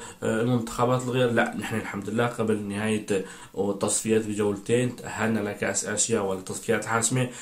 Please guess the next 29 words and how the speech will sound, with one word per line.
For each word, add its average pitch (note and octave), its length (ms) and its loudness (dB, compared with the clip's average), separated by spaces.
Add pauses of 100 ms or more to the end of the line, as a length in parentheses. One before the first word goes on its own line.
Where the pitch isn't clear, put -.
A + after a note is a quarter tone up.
(180)
فأنا C#3 420 8
هذا A#2+ 100 8
المهم G2 260 2
عندي F2+ 220 0
بصراحة. - 400 -4
وكمان E3+ 300 8
مع D3+ 140 10
بعضنا D#3 440 6
راح A#2 120 2
بنشوف B2 480 4 (340)
لقاءات C3+ 500 8
التاريخية C#3 600 8
بين B2 240 4
منتخب A#2+ 300 -2
سوريا A#2+ 360 4
ومنتخب G#2+ 480 0
الصيني. A#2 360 4
في A#2 120 -4
بعض A2+ 240 4
المواقع G2+ 480 2
الكبيرة A2 460 0
حكت C3+ 480 2
إنه G2 280 -2 (300)
في A2+ 280 -2
أربعتاش A2 800 4
لقاء A#2+ 340 6
تاريخي A2+ 440 2
بين A2 160 4
المنتخبين، G#2 800 4